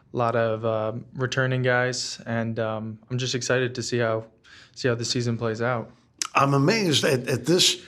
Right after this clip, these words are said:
Speaker 2: stage because really, when we're recording this, camp is really just starting.
Speaker 1: Mm-hmm.
Speaker 2: Scrimmage is a couple of weeks away. Opening day is a week beyond that. So <sighs> I'm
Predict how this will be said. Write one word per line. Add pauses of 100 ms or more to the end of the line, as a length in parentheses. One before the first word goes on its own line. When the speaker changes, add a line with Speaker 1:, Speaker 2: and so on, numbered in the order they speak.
(240)
Speaker 2:
stage
because
really, (380)
when
we're
recording
this, (760)
camp
is
really
just
starting. (160)
Speaker 1:
Mm-hmm. (340)
Speaker 2:
Scrimmage
is
a
couple
of
weeks
away. (460)
Opening
day (420)
is
a
week
beyond
that. (400)
So (300)
<sighs>
I'm